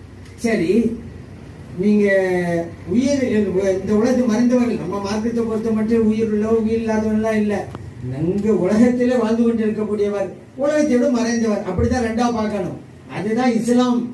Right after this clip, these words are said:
நாத்திகம்ங்கிறது தான் உயிர் உள்ளவர் உயிர் இல்ல, மூத்தா போயிட்டா ஒண்ணும் இல்லைங்கிறது நாத்திகம்.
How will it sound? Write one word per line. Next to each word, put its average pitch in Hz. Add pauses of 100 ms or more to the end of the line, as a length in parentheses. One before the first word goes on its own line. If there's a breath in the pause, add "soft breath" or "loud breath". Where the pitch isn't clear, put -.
(520)
நாத்திகம்ங்கிறது 240
தான் 262 (240)
உயிர் 247
உள்ளவர் 233
உயிர் 240
இல்ல, 226
மூத்தா 226
போயிட்டா 226
ஒண்ணும் 233
இல்லைங்கிறது 233
நாத்திகம். 262